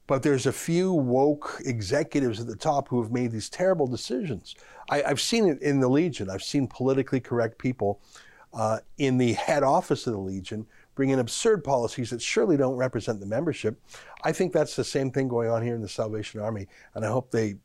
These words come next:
they get a course correction. Someone with the friendly nickname Our Leaders Lie says,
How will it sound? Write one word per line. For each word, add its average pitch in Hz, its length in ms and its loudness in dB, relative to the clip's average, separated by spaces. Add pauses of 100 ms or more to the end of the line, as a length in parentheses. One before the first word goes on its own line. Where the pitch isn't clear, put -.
they 113 120 -2
get 107 200 -2
a 101 100 -6
course - 340 -6
correction. 95 460 -10 (1600)
Someone 165 400 2
with 147 120 4
the 139 80 2
friendly 147 380 2
nickname 139 420 2
Our 123 240 4
Leaders 120 400 2
Lie 135 300 4
says, 110 500 0